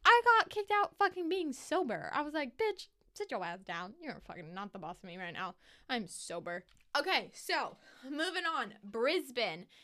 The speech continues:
is up more north. It is in Queensland, I fucking believe. And Brisbane is cool. There's a koala sanctuary there.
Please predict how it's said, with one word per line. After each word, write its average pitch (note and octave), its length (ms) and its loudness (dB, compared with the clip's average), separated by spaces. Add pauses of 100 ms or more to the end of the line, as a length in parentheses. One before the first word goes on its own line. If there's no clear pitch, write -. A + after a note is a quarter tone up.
(240)
is D4 400 4 (400)
up A#3 300 4 (260)
more A3 280 -4
north. F#3+ 540 -8
It A#3 300 -2
is A3+ 160 -4
in G3+ 220 -8
Queensland, B3+ 460 -4
I B3 120 -4
fucking B3+ 320 -10
believe. B3 360 -8 (220)
And A3+ 340 -2
Brisbane C#4+ 260 2
is D#4+ 120 -6
cool. C4+ 260 0
There's G3+ 220 -6
a G3 40 -10
koala G3 400 -4
sanctuary C#4+ 640 -6
there. C#4+ 340 -4